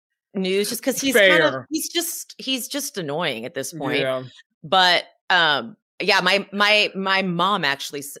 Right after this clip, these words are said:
Speaker 1: told me about it. I hadn't even seen it. My mom was the one who mess-,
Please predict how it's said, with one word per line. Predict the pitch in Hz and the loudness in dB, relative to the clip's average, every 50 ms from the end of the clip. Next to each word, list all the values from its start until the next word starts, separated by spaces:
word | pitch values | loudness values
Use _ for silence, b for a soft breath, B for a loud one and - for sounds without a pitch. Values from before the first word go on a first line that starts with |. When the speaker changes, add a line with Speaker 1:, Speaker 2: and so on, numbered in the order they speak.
| _ | _
Speaker 1:
told | - - 170 147 135 | -8 -6 -6 -6 -6
me | 139 127 | -8 -10
about | 123 117 123 107 107 110 | -8 -6 -6 -8 -6 -2
it. | 127 | -2
I | 151 | -2
hadn't | 185 196 185 165 170 | 0 0 -2 -2 -4
even | 156 127 120 - | -8 -8 -10 -12
seen | - - 156 151 139 113 | -12 -10 -10 -10 -10 -10
it. | 104 - - | -12 -10 -6
My | 147 165 | -6 -6
mom | 165 139 135 147 147 139 | -4 -4 -4 -4 -4 -6
was | 123 117 - | -8 -12 -12
the | 135 117 | -14 -12
one | 117 117 131 | -12 -12 -12
who | 131 120 120 113 _ | -12 -12 -14 -16 _
mess-, | - 147 123 139 139 - - | -14 -12 -12 -10 -12 -12 -16